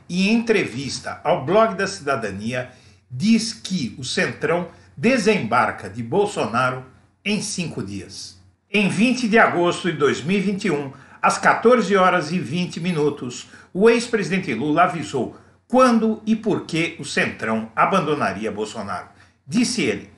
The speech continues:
"Quando chegar em julho de dois mil e vinte e dois, vocês vão ver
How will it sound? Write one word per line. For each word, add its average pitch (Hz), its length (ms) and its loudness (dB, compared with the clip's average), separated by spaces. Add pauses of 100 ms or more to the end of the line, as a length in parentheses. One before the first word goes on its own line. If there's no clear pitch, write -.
(340)
"Quando 262 280 4
chegar 135 380 0
em 113 140 -2
julho 151 340 0
de 113 60 -6
dois 107 200 -4
mil 101 140 -10
e 90 40 -10
vinte 110 200 -10
e 180 60 -2
dois, 180 400 0 (260)
vocês 220 400 0
vão 185 220 0
ver 139 340 0